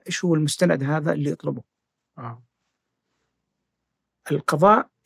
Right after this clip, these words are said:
Speaker 1: إذا صدر عليك منع سفر أو إلى آخره أو أي عقوبة، يعني أغلب ال-،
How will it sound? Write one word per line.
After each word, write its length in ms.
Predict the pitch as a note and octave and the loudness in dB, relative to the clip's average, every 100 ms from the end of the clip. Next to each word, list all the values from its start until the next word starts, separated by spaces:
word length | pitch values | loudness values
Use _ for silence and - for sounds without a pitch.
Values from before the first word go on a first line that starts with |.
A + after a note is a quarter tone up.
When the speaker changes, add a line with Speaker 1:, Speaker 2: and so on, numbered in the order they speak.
| D#3 | -4
Speaker 1:
إذا 160 | C#3 | -4
صدر 340 | C3 F#3+ E3 C#3+ | 0 4 4 4
عليك 320 | C#3 D3 C#3 | 0 0 0
منع 180 | D4 - | -2 -2
سفر 380 | - C3+ C3+ - | -6 -6 -8 -6
أو 220 | D3+ D3 C3 | -2 -2 -2
إلى 140 | C3 | -4
آخره 320 | A#2+ C#3+ B2+ | -4 -6 -2
أو 180 | C3+ E3 | 2 4
أي 120 | E3+ | 4
عقوبة، 440 | C#3 D3+ C#3 D#3+ G3+ _ _ _ _ _ _ _ _ _ _ | 2 0 0 -2 -6 _ _ _ _ _ _ _ _ _ _
يعني 280 | D3 C#3+ - | -4 -4 2
أغلب 360 | G#3 F#3 D3+ B2+ | 4 4 4 2
ال-، 300 | A#2+ A#2 | -2 -6